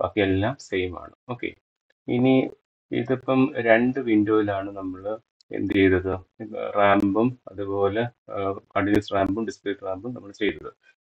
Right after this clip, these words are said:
ഇനി നമുക്ക് subplot command ഉണ്ട്. subplot command use ചെയ്യുകയാണെങ്കിൽ നമുക്ക് ഒറ്റ വിൻഡോയിൽ, ഓക്കെ, ഒറ്റ വിൻഡോയിൽ നമുക്ക്, ആ,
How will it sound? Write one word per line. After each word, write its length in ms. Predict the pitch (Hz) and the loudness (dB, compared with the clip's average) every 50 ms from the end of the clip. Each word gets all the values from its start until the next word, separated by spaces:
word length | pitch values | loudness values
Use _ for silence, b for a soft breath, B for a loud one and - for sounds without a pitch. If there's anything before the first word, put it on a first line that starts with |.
| _ - 117 | _ -8 -6
ഇനി 160 | 113 117 120 | -2 0 0
നമുക്ക് 320 | 120 117 113 110 - - - | 2 2 2 0 -2 -6 -8
subplot 580 | - - 107 - - _ 123 127 127 123 127 | -4 -4 -4 -4 -4 _ -2 0 0 -2 -4
command 420 | 127 - 101 95 92 95 95 90 90 | -6 -6 -6 -4 -4 -6 -6 -8 -10
ഉണ്ട്. 160 | 87 90 101 | -12 -12 -12
subplot 580 | 107 - - - - _ - 120 123 120 123 _ - | -8 -6 -8 -8 -8 _ -8 -6 -6 -6 -6 _ -4
command 480 | 107 104 101 98 101 101 98 98 98 95 | -4 -4 -2 -2 -2 -2 -2 -2 -2 -2
use 240 | 95 95 95 - | -2 -2 -4 -6
ചെയ്യുകയാണെങ്കിൽ 680 | - 101 101 95 90 87 87 87 87 87 87 87 101 117 - _ _ _ _ _ _ _ - | -4 -2 0 0 0 -2 -4 -8 -12 -12 -8 -8 -8 -8 -8 _ _ _ _ _ _ _ -8
നമുക്ക് 240 | - 110 107 - 113 | -6 -6 -4 -2 -2
ഒറ്റ 380 | 107 104 107 - _ _ - 143 | -2 -2 -2 -8 _ _ -2 -2
വിൻഡോയിൽ, 640 | 127 104 90 87 87 85 92 90 87 82 78 87 - - | 0 2 2 0 0 -2 -4 -6 -6 -6 -6 -8 -10 -10
ഓക്കെ, 200 | - - - - | -16 -14 -10 -8
ഒറ്റ 340 | 101 98 98 - _ _ - | -6 -6 -8 -10 _ _ -8
വിൻഡോയിൽ 760 | 135 117 104 98 98 95 95 98 98 98 98 98 107 123 131 - _ _ _ _ _ _ - | -6 -6 -4 -4 -4 -4 -4 -4 -2 -2 0 0 0 -2 -4 -6 _ _ _ _ _ _ -6
നമുക്ക്, 420 | 104 101 98 92 - 110 117 - - _ _ _ _ _ _ - - | -6 -6 -6 -2 0 0 0 0 -4 _ _ _ _ _ _ -12 -8
ആ, 360 | - 90 90 90 90 90 90 | -6 -6 -4 -4 -4 -6 -6